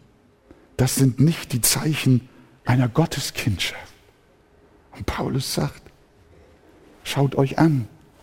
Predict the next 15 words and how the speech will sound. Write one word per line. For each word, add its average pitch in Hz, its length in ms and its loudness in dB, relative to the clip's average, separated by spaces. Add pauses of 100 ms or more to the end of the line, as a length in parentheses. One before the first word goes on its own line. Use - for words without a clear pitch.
(180)
wie - 80 0
Gott 120 280 0
reagiert 139 600 4
hat. 110 100 0 (1400)
Das - 80 -10
ist 127 120 -6
sehr 139 140 4
ernst. 147 280 4
Ich 117 100 -2
kann 143 220 4
dem 139 160 6
ja 143 160 2
auch - 140 2
nicht 139 200 4
ausweichen. 101 680 0